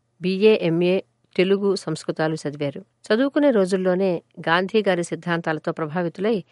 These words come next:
జాతీయోద్యమంలోకి దూకుదాము అనే ఆవేశం ఆనాటి యువత అందరికీ ఉన్నట్టే ఈయనకే ఉండేది. కానీ ఇంట్లోని ఆర్థిక పరిస్థితుల వల్ల చదువుకొని కుటుంబాన్ని పోషించక తప్పని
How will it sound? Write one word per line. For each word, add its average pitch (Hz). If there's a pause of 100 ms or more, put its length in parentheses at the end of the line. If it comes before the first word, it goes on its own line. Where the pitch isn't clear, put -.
(360)
జాతీయోద్యమంలోకి 190
దూకుదాము 180
అనే 165
ఆవేశం 170 (160)
ఆనాటి 160
యువత 165
అందరికీ 170
ఉన్నట్టే 190
ఈయనకే 185
ఉండేది. 151 (140)
కానీ 180 (200)
ఇంట్లోని 190
ఆర్థిక 170
పరిస్థితుల 170
వల్ల 180 (180)
చదువుకొని 233
కుటుంబాన్ని 208
పోషించక 175
తప్పని 170